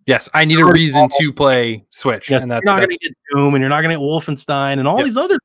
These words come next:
Speaker 2: third-party games that people are excited for.
Speaker 1: Yep.
Speaker 2: Why would you?
Speaker 1: Right.
Speaker 2: So we are in very, like, acute
Speaker 1: First
Speaker 2: you know.
Speaker 1: world problems
Speaker 2: Yeah,
Speaker 1: to the,
Speaker 2: yeah,
Speaker 1: to
Speaker 2: we're
Speaker 1: the
Speaker 2: in, like,
Speaker 1: fullest.
Speaker 2: very small, you know, like, if there was, like, a Venn diagram of markets, man, we're, like, that little
Speaker 1: Yeah,
Speaker 2: sliver
Speaker 1: little
Speaker 2: and then
Speaker 1: sliver in between.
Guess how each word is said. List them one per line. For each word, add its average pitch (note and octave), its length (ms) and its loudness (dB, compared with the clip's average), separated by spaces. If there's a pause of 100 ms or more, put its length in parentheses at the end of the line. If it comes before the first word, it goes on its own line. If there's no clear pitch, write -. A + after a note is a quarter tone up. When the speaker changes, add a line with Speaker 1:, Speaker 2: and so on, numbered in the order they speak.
Speaker 2:
third-party C#3+ 300 -4
games C#3 240 -6
that B2+ 100 -8
people F#3 240 -6
are F3+ 40 -4
excited F3 320 -6
for. - 240 -10 (240)
Speaker 1:
Yep. G#2+ 160 -10
Speaker 2:
Why B2+ 200 4
would D#3 240 2
you? G2+ 120 -12 (300)
Speaker 1:
Right. G#2+ 120 -4
Speaker 2:
So E3 120 -2
we E3+ 160 0 (160)
are D3+ 120 4
in C#3 100 2
very, C3 300 0
like, A#2+ 200 -4
acute A#2 600 -6 (720)
Speaker 1:
First C3+ 260 -2
Speaker 2:
you C3+ 40 -10
know. B2+ 80 -4
Speaker 1:
world A#2+ 180 -6
problems G2 480 -6 (180)
Speaker 2:
Yeah, G#2+ 200 -10
Speaker 1:
to A2 40 -8
the, A2+ 80 -6
Speaker 2:
yeah, A2 60 -8
Speaker 1:
to A2+ 100 -4
Speaker 2:
we're C3+ 80 2
Speaker 1:
the - 40 4
Speaker 2:
in, C#3+ 40 2
like, B2 200 -2
Speaker 1:
fullest. G#2+ 240 -4
Speaker 2:
very C3 340 4
small, A#2 640 0 (380)
you C3+ 80 -2
know, A2+ 140 0
like, A2+ 140 0
if D3+ 60 -8
there C#3+ 200 2
was, D3 100 -6
like, C3+ 100 2 (100)
a A#2+ 40 -12
Venn C3 200 2
diagram B2 540 0
of G#2+ 100 -6
markets, A#2+ 420 0
man, A2 120 -6
we're, C3 80 0
like, C3+ 240 4
that A#2+ 140 -4
little C3 260 6
Speaker 1:
Yeah, - 20 2
Speaker 2:
sliver C3 380 2
Speaker 1:
little C3+ 80 4
Speaker 2:
and C3+ 80 2
then B2 80 2
Speaker 1:
sliver B2 260 2
in A#2+ 60 -2
between. A#2+ 360 -4